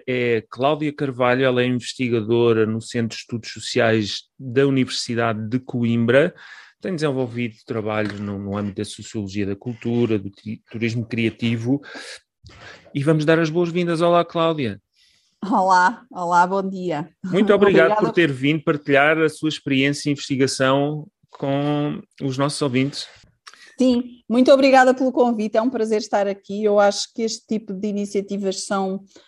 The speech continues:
Speaker 2: muito importantes e são, de facto, fundamentais para,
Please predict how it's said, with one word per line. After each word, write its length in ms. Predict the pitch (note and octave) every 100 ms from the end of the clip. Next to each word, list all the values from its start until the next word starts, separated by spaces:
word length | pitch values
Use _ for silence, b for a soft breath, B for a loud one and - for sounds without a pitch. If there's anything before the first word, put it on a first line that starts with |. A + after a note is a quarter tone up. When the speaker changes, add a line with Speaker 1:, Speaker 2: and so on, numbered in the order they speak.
| b b _ G#3
Speaker 2:
muito 340 | G#3+ C4 C#4
importantes 920 | A3+ A3 - F3 E3+ F3+ F3+ - - -
e 120 | F#3 F#3
são, 320 | - F#3+ G3
de 80 | -
facto, 920 | G#3 F3+ G3 - _ G#3+ G3+ G3+ -
fundamentais 920 | - A3 G#3+ G#3+ G#3+ G#3 F#3 G3 G#3 -
para, 480 | A3+ G#3+ G3+ G3+